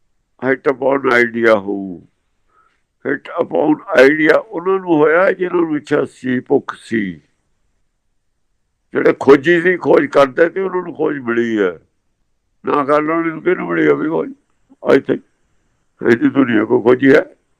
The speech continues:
ਖੋਜ ਕਰੂਗਾ, ਉਹਨੂੰ ਮਿਲ ਜੂਗੀ, ਨਹੀਂ ਕਰੂਗਾ, ਨਹੀਂ ਮਿਲਦੀ। ਤੇ ਖੋਜ ਆਪਣੀ, ਆਪਣੀ ਖੋਜ ਕਰੂ ਜਿਹਨੂੰ ਭੁੱਖ ਹੋਊ। ਖੋਜ ਨਹੀਂ ਕਰਨੀ, ਖੋਜ ਵਾਲੇ ਨੂੰ ਇੰਨਾ ਹੀ ਫਰਕ ਹੈ। ਖੋਜ ਵਾਲੇ ਨੂੰ ਕੋਈ ਨਵੀਂ ਗੱਲ ਮਿਲੂ।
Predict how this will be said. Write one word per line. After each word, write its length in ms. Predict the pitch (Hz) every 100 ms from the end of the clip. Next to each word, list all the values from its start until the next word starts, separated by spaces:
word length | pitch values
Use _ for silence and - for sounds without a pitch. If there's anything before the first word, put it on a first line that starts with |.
| _ _ _
ਖੋਜ 280 | - - -
ਕਰੂਗਾ, 420 | 127 160 175 160
ਉਹਨੂੰ 360 | 117 95 90
ਮਿਲ 140 | 92 113
ਜੂਗੀ, 380 | 143 135 98 80
ਨਹੀਂ 120 | 110
ਕਰੂਗਾ, 360 | 95 90 85 85
ਨਹੀਂ 160 | 127 -
ਮਿਲਦੀ। 320 | - - 339 _ _ _ _ _ _ _ _ _ _ _ _ -
ਤੇ 80 | -
ਖੋਜ 260 | - -
ਆਪਣੀ, 300 | 131 - 170
ਆਪਣੀ 320 | 185 185 180 -
ਖੋਜ 240 | 143 185
ਕਰੂ 260 | 165 185 185
ਜਿਹਨੂੰ 260 | 185 170
ਭੁੱਖ 240 | 151 131 87
ਹੋਊ। 160 | 90 - _ _ _ _ _ _ _ _ _ _ _ _ _ -
ਖੋਜ 440 | - 170 190 180 175
ਨਹੀਂ 340 | 127 156 214
ਕਰਨੀ, 460 | 208 202 190 196 202
ਖੋਜ 440 | - - 147 147
ਵਾਲੇ 220 | 143 143
ਨੂੰ 260 | 151 151 - -
ਇੰਨਾ 200 | 123 127
ਹੀ 60 |
ਫਰਕ 300 | - 120 110
ਹੈ। 200 | 147 143 - _ _ _ _ _
ਖੋਜ 300 | 123 139 135
ਵਾਲੇ 160 | 139
ਨੂੰ 140 | 139 131
ਕੋਈ 160 | 143
ਨਵੀਂ 280 | 123 110 113
ਗੱਲ 120 | 113
ਮਿਲੂ। 360 | 113 104 104